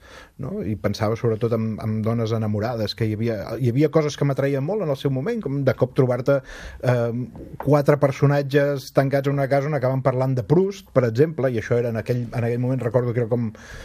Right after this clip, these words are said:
quan ho llegies, era, "Oh, que, que, que fort", però al mateix temps, de mica en mica, eh,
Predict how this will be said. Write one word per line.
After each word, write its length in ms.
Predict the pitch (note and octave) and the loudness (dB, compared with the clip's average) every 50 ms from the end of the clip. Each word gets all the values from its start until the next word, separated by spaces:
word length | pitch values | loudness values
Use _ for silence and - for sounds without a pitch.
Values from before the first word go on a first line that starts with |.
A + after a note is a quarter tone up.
| - - - | -18 -12 -6
quan 160 | - A2+ G#2 | -4 -2 0
ho 60 | A2 A#2 | 0 0
llegies, 400 | A#2 A#2 A2 A#2+ C3 C3+ B2 G#2 | 0 0 0 0 0 0 0 -2
era, 180 | A#2+ - - - | -4 -6 -6 -6
"Oh, 300 | - C3 C#3 C3+ B2 G#2+ | -6 -6 -6 -4 -6 -6
que, 140 | - B2 A2 | -6 -6 -2
que, 120 | - A#2+ A2 | 0 0 0
que 140 | - B2+ | 0 0
fort", 220 | - - D#3 F3+ - - | 0 0 -2 0 4 4
però 140 | E3 D#3+ | 4 4
al 60 | E3 E3 | 4 2
mateix 260 | E3+ D#3+ F3+ - - | 0 0 -2 0 4
temps, 280 | - F#3+ F#3+ G3+ F#3+ - - - - - - - | 4 4 4 2 -4 -8 -12 -16 -16 -16 -12 -4
de 160 | A#2+ A#2+ D3 | 2 4 4
mica 280 | D#3 F3 G3+ G3 G3 G3 | 4 4 2 2 2 2
en 80 | F3+ F3+ | 2 2
mica, 300 | G3 F#3 F#3+ F3 E3 F3 D#3 | -2 -2 0 0 0 0 -2
eh, 340 | B2 A2 C3 A#2+ B2+ C3 - | -4 -4 -4 -2 -2 -2 -2